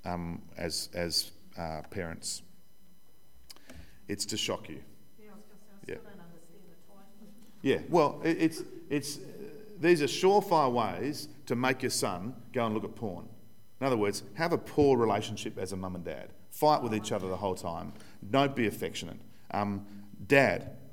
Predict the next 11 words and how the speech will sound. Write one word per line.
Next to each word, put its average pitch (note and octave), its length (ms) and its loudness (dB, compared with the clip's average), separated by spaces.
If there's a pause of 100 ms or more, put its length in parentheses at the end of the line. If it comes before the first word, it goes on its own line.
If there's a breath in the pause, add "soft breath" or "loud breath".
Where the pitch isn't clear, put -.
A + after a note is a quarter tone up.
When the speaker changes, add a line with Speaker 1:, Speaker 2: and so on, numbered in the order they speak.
Speaker 1:
uh, G#2+ 320 4
l-, - 220 -6 (320)
read C#3+ 260 6
your B2+ 80 4
Bible A2 480 4 (120)
and A#2 140 0
make A#2+ 160 2
sure A2+ 160 0
your F#2+ 100 -2
kids F#2 280 -2
are F2+ 140 -2